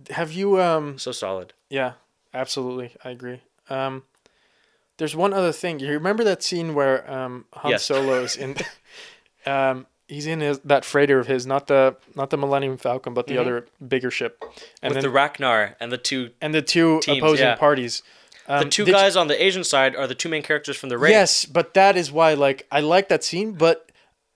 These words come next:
Speaker 1: that really bothered me. Like, you have
Speaker 2: Yeah?
Speaker 1: these two massive, like, martial artists, uh, martial arts experts, and they're, like, they're so good at what they do, and they have two lines in the entire movie that felt like such a waste of opportunity to me. I feel like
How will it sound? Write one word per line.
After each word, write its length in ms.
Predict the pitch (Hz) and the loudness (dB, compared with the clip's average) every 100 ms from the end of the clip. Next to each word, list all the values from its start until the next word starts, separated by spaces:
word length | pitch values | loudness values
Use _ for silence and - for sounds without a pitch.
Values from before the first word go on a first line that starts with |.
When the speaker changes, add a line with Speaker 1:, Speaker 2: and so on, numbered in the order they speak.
| _ | _
Speaker 1:
that 260 | 139 214 196 | 4 4 6
really 220 | 220 196 | 4 4
bothered 340 | 190 214 202 | 6 6 4
me. 120 | 170 | 2
Like, 220 | 147 147 180 | 2 2 2
you 40 | |
have 60 | 185 | 4
Speaker 2:
Yeah? 120 | 196 | 4
Speaker 1:
these 80 | 349 | 2
two 260 | 214 208 196 - - | 2 2 0 -10 -4
massive, 680 | 160 185 185 190 165 131 - _ _ | 2 2 4 2 0 0 -12 _ _
like, 300 | 151 143 - | -2 -2 -6
martial 460 | 160 180 180 175 147 | 4 4 6 2 4
artists, 640 | 160 170 156 143 - _ | 4 4 2 -2 -8 _
uh, 200 | 147 151 | 2 2
martial 320 | 156 175 180 165 | 6 4 4 4
arts 260 | 151 - - | 4 2 -2
experts, 720 | 180 - - 131 113 - - _ 151 | 0 0 0 0 0 -6 -8 _ -8
and 160 | 147 | -2
they're, 160 | 147 147 | 2 4
like, 320 | 139 135 - _ _ - | 4 2 -10 _ _ -8
they're 220 | 143 143 | -2 0
so 440 | - - 190 185 135 - | 2 6 6 4 -4 0
good 220 | 170 180 | 2 4
at 80 | 151 | 4
what 180 | 147 139 | 2 0
they 120 | 127 | -2
do, 320 | 156 135 127 | -2 -2 -4
and 160 | - 147 | -8 0
they 260 | 151 147 - _ - | 0 0 -6 _ -4
have 220 | - 151 | -2 0
two 160 | - 165 | -2 -2
lines 360 | 151 147 180 175 | 2 2 0 -4
in 60 | |
the 60 | 156 | -6
entire 280 | 147 151 143 | -2 -2 0
movie 400 | 147 165 208 208 - _ | -4 -2 -6 -6 -20 _
that 120 | 147 | -6
felt 220 | - 185 156 | 4 6 6
like 120 | 135 | 2
such 180 | 156 147 | 0 0
a 40 | |
waste 220 | 135 135 143 | 0 0 0
of 60 | |
opportunity 340 | 123 131 131 120 | -2 -4 -8 -8
to 60 | 113 | -8
me. 140 | 110 | -6
I 60 | 127 | -4
feel 180 | 160 151 | 2 4
like 240 | 139 | 2